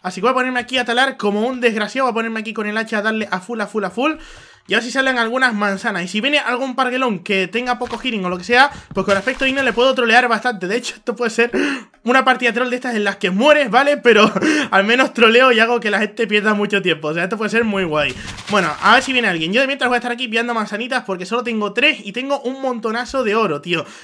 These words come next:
Y se me ha tenido la mala suerte de caer aquí en un bioma nevado. Y aquí tenemos un señor, vale, vale, perfecto. Aquí tenemos un señor aquí a lo lejos, vale, vale, una manzana. Una manzana. Este señor se acaba de, se, se está equipando, se está equipando.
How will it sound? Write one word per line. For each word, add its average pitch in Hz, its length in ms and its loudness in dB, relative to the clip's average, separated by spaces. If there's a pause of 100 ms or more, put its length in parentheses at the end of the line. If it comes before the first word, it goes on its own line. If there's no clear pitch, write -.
(140)
Y 180 80 -6
se 247 100 -4
me 285 60 0
ha 269 40 -4
tenido 277 180 -2
la 208 100 0
mala 254 160 0
suerte 277 320 -8
de 226 160 -4
caer 233 260 0
aquí 254 220 -2
en 233 80 -2
un 233 80 -6
bioma 262 220 -2
nevado. 269 500 0
Y 185 80 -4
aquí 190 160 -6
tenemos 208 200 -6
un 190 60 -8
señor, 147 200 -8
vale, 143 120 -6
vale, 143 140 -6
perfecto. 147 360 -14 (300)
Aquí 165 140 -8
tenemos 196 180 -2
un 202 60 -4
señor 190 200 -4
aquí 190 120 -4
a 190 40 0
lo 185 60 0
lejos, 151 340 -4
vale, 165 140 -4
vale, 180 220 0
una 185 140 -2
manzana. 147 340 -8 (400)
Una 185 120 -4
manzana. 160 300 -6
Este 214 140 -8
señor 240 200 -2
se 240 80 -2
acaba 247 200 4
de, 247 260 2
se, - 320 -6
se 214 120 -6
está 233 100 -6
equipando, 226 380 -4 (180)
se - 140 -4
está 262 100 4
equipando. 226 480 0